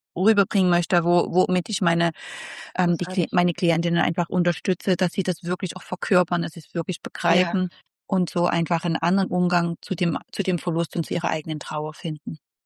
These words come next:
Speaker 2: Mhm.
Speaker 1: Mhm.
Speaker 2: Sag mal, Anja, w-, wie schaut aber jetzt auch so dein, wenn wir noch mal zum Business zurückkommen auch,
Speaker 1: Mhm, ja
Speaker 2: wie
Speaker 1: klar.
Speaker 2: schaut dein, dein, dein Business-Alltag ei-, an sich so aus? Machst du dir Wochenpläne? Machst du dir,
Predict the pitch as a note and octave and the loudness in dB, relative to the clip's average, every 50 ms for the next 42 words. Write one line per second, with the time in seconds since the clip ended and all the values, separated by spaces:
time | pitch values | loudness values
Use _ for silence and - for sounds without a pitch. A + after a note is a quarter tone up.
0 | _ _ F#3 F3+ F3+ F3+ G3+ - _ _ _ _ _ _ _ - - - F3 E3 | _ _ -8 -6 -6 -6 -8 -10 _ _ _ _ _ _ _ -18 -4 -2 0 0
1 | D#3+ E3 F#3 G3 - A3+ A#3+ A3+ B3 A#3+ A#3+ A#3+ - A3 A3+ A#3+ A#3+ A#3 A3 G#3+ | 0 0 -2 -2 0 0 2 4 6 6 6 4 4 4 2 4 4 4 2 0
2 | G#3 - - G3 G3 A3+ A#3 C4 C4 - - D4 B3 B3 B3 A#3+ A3+ A#3 A#3 A#3 | -6 -4 -4 0 2 4 4 4 2 2 2 2 2 4 2 4 4 4 4 4
3 | A#3+ A#3+ - - A3+ - - - A3+ G#3+ A3+ A3 A3 A3 A3 G#3+ G#3 G#3 G#3 G#3+ | 4 2 0 -4 -4 -2 -2 -2 0 2 4 4 4 4 4 2 0 0 0 0
4 | G#3 G#3 G#3+ G#3+ G#3+ G#3+ G#3+ G#3 - - G#3 G3 G3 B3 - - - - - C4 | 2 2 2 0 2 0 -2 -2 -2 -2 -4 -2 -2 -2 -2 -2 -4 -4 -2 -2
5 | B3+ B3 - - B3 A#3 A#3 A#3 A3 G#3+ G#3 A#3 F4 - - F#3+ F#3+ F#3+ A3 A3 | -2 -2 0 0 -2 4 6 6 6 8 6 6 4 4 2 0 2 4 4 4
6 | F#3+ G#3+ A#3 - A#3 A3+ A#3 A#3 - _ _ A#3+ A3+ A3+ A3+ A3 A3 G#3 - - | 4 4 2 0 2 2 2 2 0 _ _ 4 6 6 6 6 2 -2 -2 -8
7 | - - - _ - G#3+ G#3+ G#3+ G#3 G#3 G#3 G3 - _ _ G#3+ G3+ G3 F#3 - | -20 -20 -8 _ 4 6 6 6 6 4 2 0 -2 _ _ 2 2 2 2 2
8 | C4 C4+ - E4+ E4 - - - A#3 A#3+ - B3+ A#3+ A#3 - - - G#3+ G#3+ G#3 | 0 2 2 0 0 0 0 0 0 0 2 0 -2 -2 0 0 0 2 2 0
9 | - - G#3 G#3+ - G#3+ G3+ - - - G#3+ - - E3+ F3 F3+ F3+ - G#3 A#3+ | 0 0 0 0 0 -2 -4 -4 -4 -2 -2 0 0 0 0 0 0 0 0 0
10 | C4+ - - C#4+ A#3+ - A#3+ A#3 A3+ G3+ F#3+ F3+ F3+ - G3 F#3+ F#3 - F3+ F#3 | 0 2 0 -2 0 2 4 2 2 2 0 -6 -6 -4 -4 -4 -4 -4 -6 -4
11 | F#3 F#3+ G3 A3+ C4 - - - B3 A#3 A#3 A#3 A3+ A3+ A3 | -2 -2 -2 -2 -4 -4 -4 -6 -6 -2 0 2 2 2 2